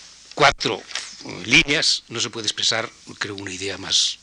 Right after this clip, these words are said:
más bella, pero siempre trascendente, siempre algo serio, mientras que, eh,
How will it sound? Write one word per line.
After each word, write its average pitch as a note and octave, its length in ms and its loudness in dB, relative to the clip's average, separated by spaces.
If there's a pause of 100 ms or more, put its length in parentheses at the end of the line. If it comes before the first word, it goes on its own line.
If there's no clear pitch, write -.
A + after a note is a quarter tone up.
más - 160 -2
bella, - 280 -8
pero - 180 -2
siempre - 500 4 (260)
trascendente, G2 640 0 (220)
siempre D#2+ 420 -10 (680)
algo - 240 -6 (120)
serio, - 440 4 (360)
mientras G#2+ 240 -2
que, G2+ 200 -10 (560)
eh, F#2+ 160 -10